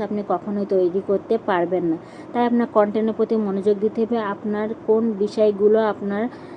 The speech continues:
জীবনের সাথে, এবং বাংলাদেশে বেশিরভাগ কিন্তু কনটেন্টগুলো দেখে খাবারের, তো আপনি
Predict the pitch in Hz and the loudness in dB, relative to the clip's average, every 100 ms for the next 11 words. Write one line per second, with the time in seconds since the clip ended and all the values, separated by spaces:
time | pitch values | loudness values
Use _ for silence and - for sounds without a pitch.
0 | - 190 220 220 240 233 226 247 - 208 | -14 -2 0 4 4 2 0 -4 0 -2
1 | 190 208 202 202 208 208 196 202 214 220 | 2 4 6 4 4 2 0 0 -2 2
2 | 240 202 208 220 214 220 240 220 220 214 | 4 4 2 0 0 0 -2 0 0 0
3 | 196 196 208 208 208 190 196 220 - 202 | -2 -2 0 2 4 2 -2 -8 -6 0
4 | 196 185 185 233 - - - 247 226 240 | 0 2 2 0 -6 -18 0 4 4 4